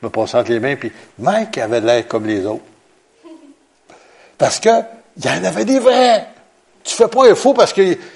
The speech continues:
le diable, c'est l'imitateur de Dieu. Savez-vous comment Martin Luther l'appelait ? Le singe de Dieu. Hein ? Allez voir, euh, au zoo de Granby, les singes, puis faites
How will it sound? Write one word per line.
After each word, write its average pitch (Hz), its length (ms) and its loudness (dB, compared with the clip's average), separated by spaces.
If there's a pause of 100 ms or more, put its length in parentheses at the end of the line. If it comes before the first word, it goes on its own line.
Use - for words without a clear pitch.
(160)
le 156 140 2
diable, 226 360 4
c'est 175 220 -2
l'imitateur 180 880 -2
de 135 140 -4
Dieu. 127 260 -4 (320)
Savez-vous 170 320 -4
comment 208 220 2
Martin 175 320 -2
Luther 165 360 0
l'appelait ? 156 440 0 (240)
Le 123 160 -4
singe 185 640 2
de 139 100 0
Dieu. 123 480 -2 (1600)
Hein ? - 120 -14 (280)
Allez 175 200 0
voir, 214 340 2
euh, 156 120 4
au 135 180 0
zoo 143 200 -4
de 143 40 -8
Granby, 131 460 0
les 147 180 -2
singes, 180 260 0
puis - 140 -14
faites 185 260 -2